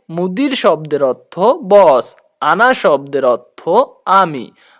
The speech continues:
মালিশ শব্দের অর্থ দুঃখিত। সব মিলিয়ে হচ্ছে বন্ধুরা মুদির আনা মালিশ। এর অর্থ বস আমি দুঃখিত। এখানে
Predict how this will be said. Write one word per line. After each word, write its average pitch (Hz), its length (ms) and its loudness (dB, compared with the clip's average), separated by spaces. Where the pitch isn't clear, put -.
মালিশ 196 440 0
শব্দের 139 440 0
অর্থ - 340 -6
দুঃখিত। 185 540 -10
সব 151 280 -6
মিলিয়ে 202 440 2
হচ্ছে 214 420 -4
বন্ধুরা 143 520 -4
মুদির 196 380 -4
আনা 180 220 0
মালিশ। 220 540 0
এর 131 160 -8
অর্থ 120 320 -8
বস 240 200 4
আমি 185 240 -2
দুঃখিত। 214 500 -10
এখানে 240 400 -4